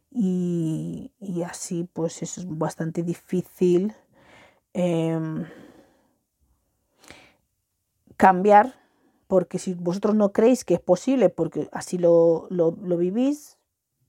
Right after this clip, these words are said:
nunca vais a avanzar, nunca vais a salir de, de este círculo si creéis, si creéis que no podéis, eh, vivir, como quien dice, de la pintura o de to-, can-, tocar música o ser artista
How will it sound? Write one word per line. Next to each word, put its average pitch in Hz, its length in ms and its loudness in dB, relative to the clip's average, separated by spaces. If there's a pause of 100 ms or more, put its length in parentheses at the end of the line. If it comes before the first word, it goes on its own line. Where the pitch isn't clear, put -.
(320)
nunca 196 420 4
vais 180 340 2
a 151 260 -4
avanzar, 170 720 -2
nunca 196 260 0
vais 190 280 2
a 185 100 6
salir 185 380 -2
de, 175 300 0 (500)
de 180 200 4
este 175 280 0
círculo 196 640 0
si - 220 -8
creéis, 190 380 2
si 175 140 -8
creéis 196 260 2
que 170 120 0
no 196 220 2
podéis, 196 640 2 (1040)
eh, 165 280 4
vivir, 185 400 4
como 180 220 2
quien 175 220 2
dice, 196 320 -2
de 165 120 4
la 160 160 4
pintura 165 720 0
o 165 260 0
de 160 200 0
to-, - 260 -10
can-, 160 400 -6
tocar 185 320 6
música 190 340 -4
o 160 60 0
ser 190 180 0
artista 247 840 2